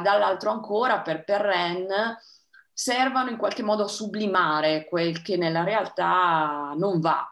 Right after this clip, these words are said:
quel che non c'è. E a conservare quello che invece c'è stato e che merita, come dicevi tu prima, di essere ricordato per sempre.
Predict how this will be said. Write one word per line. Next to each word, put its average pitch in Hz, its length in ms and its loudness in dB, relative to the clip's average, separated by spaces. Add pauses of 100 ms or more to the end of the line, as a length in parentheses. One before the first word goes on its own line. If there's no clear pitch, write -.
(140)
quel 170 180 -4
che 180 140 -6
non 170 200 -2
c'è. - 420 -2 (540)
E 285 680 0 (100)
a 226 140 -4
conservare 233 920 0
quello 180 240 -2
che 233 100 -8
invece 160 420 -2
c'è 160 160 -4
stato 165 1000 0
e 160 140 -2
che 165 300 -2
merita, 190 520 -2
come 175 200 -2
dicevi 170 440 -2
tu - 180 -6
prima, 156 320 0
di 156 120 -4
essere 165 300 -4
ricordato 156 600 -4
per 170 240 0
sempre. - 920 -4